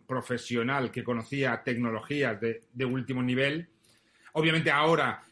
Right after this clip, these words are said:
con lo que es la digitalización, cuando para nosotros es ab-, abrirnos al resto de sectores tecnológicos y comunicarnos con ellos, aquí ya se produce un salto importante que necesita mucha más formación por parte de los agricultores.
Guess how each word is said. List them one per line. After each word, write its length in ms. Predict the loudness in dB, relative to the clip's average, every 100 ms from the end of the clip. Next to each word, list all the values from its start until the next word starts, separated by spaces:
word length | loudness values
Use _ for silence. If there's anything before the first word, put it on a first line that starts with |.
| _ -2
con 220 | 2 2
lo 120 | 2
que 100 | 2
es 60 | 2
la 80 |
digitalización, 1080 | 0 0 0 0 0 -2 -4 0 0 0 -2
cuando 280 | -2 -2 -2
para 140 | -2
nosotros 380 | -2 -4 -6 -4
es 140 | -4
ab-, 160 | -4 -4
abrirnos 640 | -2 2 4 4 2 -2 -2
al 120 | -4
resto 200 | -4 -4
de 80 | -6
sectores 380 | -4 -2 -2 -2
tecnológicos 640 | -2 0 -2 -4 -6 -6
y 60 | -6
comunicarnos 600 | -4 -4 -2 -4 -4 -6
con 140 | -4
ellos, 380 | -2 -2 -2 -4 _ _ -20 -8
aquí 220 | -6 -2
ya 120 | -2
se 120 | -2 -4
produce 440 | -4 -4 -2 -4
un 180 | -4 -6
salto 580 | -2 -2 0 0 -2 -4 _ -6
importante 800 | -4 -2 -2 -2 -2 -2 -2 -2
que 80 | -2
necesita 420 | -2 -6 -4 -2
mucha 320 | 0 -2 -4
más 160 | -6 -4
formación 540 | -4 -4 -4 -6 -4
por 140 | -6
parte 200 | -8 -6
de 60 | -6
los 120 | -4
agricultores. 600 | -6 -6 -2 -2 0 -4